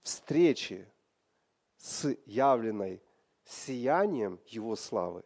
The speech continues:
изменяют полностью нашу внутренность, преображают нас, подобно как от Господнего Духа.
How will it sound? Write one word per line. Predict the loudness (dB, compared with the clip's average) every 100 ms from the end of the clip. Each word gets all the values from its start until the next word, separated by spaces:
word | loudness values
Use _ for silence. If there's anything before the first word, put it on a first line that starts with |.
| -12
изменяют | -12 -6 -2 2 6 6 6 0 _ _ _ _ _ _ _ _ _ _ _ _
полностью | -6 0 2 2 -2 -4 0
нашу | 0 -2 -8
внутренность, | -6 -4 -4 -6 -8 -12
преображают | -2 2 2 4 2 4 6 6 4
нас, | 2 4 2
подобно | 0 -4 0 0 0 -2
как | -2 -6
от | -6
Господнего | -6 -4 -2 0 2 2 2
Духа. | 0 -6 -6